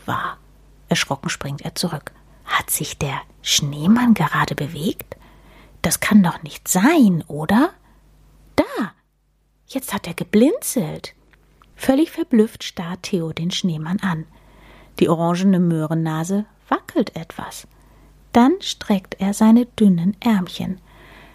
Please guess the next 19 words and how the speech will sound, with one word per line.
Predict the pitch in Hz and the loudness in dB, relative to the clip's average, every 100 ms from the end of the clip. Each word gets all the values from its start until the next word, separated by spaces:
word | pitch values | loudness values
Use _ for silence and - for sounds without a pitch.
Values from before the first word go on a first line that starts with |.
| _ | _
Er | 285 | -2
schaut | 269 - 285 339 - | 0 2 2 0 -4
an | - 190 | 0 2
sich | 202 196 - | 0 -2 -4
herunter | 175 185 190 202 202 202 - - - _ - | -2 4 4 4 -2 -4 -8 -20 -20 _ 2
und | 190 170 | 4 4
das | 151 - - | -2 -6 2
Lächeln | 156 165 - 175 175 180 180 | 2 2 -2 -2 -2 -2 -2
wird | 156 - - | -4 -4 -2
noch | 156 156 - - | 0 0 -4 -10
breiter. | - - - - - 175 - _ - - - - - - - - | -6 -2 -4 -6 -10 -10 -14 _ -20 -20 -20 -20 -20 -20 -10 2
„Ah, | 226 254 269 285 277 269 247 226 220 226 - | 6 6 6 4 4 2 0 -2 -6 -12 -2
ist | 226 - - - | 0 0 -4 0
das | 285 285 294 - - - | 2 2 -4 -6 -8 -6
schön“, | - - - 285 302 330 294 254 220 208 214 _ _ _ _ _ _ | -6 -4 2 4 6 6 4 0 -4 -10 -16 _ _ _ _ _ _
seufzt | - 170 151 - - | 2 2 0 -6 -6
der | 175 | -6
Schneemann | 175 - 165 165 165 175 | -4 -2 -2 -2 -2 -4
zufrieden. | 180 - 175 170 170 180 | -6 -6 -6 -4 -4 -4